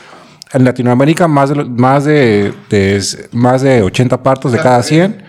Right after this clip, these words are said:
son cesáreas. ¿Y esto es por qué? Por conveniencia del médico. Porque ganas más haciendo un procedimiento quirúrgico, porque es más controlado en el tiempo,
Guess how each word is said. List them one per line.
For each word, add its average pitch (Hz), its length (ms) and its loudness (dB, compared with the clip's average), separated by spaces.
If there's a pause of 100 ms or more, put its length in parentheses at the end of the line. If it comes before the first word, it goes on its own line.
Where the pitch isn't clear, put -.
(460)
son 127 200 0
cesáreas. 113 560 -2
¿Y 135 60 0
esto 143 260 2
es 156 140 2
por 143 160 -2
qué? 185 200 0
Por 151 200 -4
conveniencia 113 500 2
del 107 140 0
médico. 110 400 -2 (400)
Porque 123 420 0
ganas 123 340 0
más 156 300 0
haciendo 120 320 -2
un 113 80 0
procedimiento 110 640 0
quirúrgico, 180 680 0 (320)
porque 123 260 -2
es 117 80 2
más 127 200 0
controlado 113 400 2
en 101 80 0
el 90 160 -4
tiempo, 170 540 0